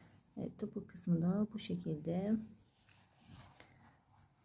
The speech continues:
Bu patik numarası otuz altı, otuz yedi, otuz sekiz, otuz dokuza kadar olur.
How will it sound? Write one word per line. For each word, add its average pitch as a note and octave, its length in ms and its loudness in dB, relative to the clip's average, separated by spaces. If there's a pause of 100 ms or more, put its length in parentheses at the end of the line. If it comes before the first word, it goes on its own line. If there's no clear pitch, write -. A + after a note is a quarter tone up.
(360)
Bu C4+ 160 6
patik C4 340 8
numarası G#3 460 8
otuz A3 260 8
altı, A3 360 10
otuz G3+ 340 8
yedi, G3 360 12 (420)
otuz G#3+ 220 0
sekiz, A3 380 4
otuz A3 220 4
dokuza A#3 280 8
kadar G#3 360 8
olur. G3+ 460 6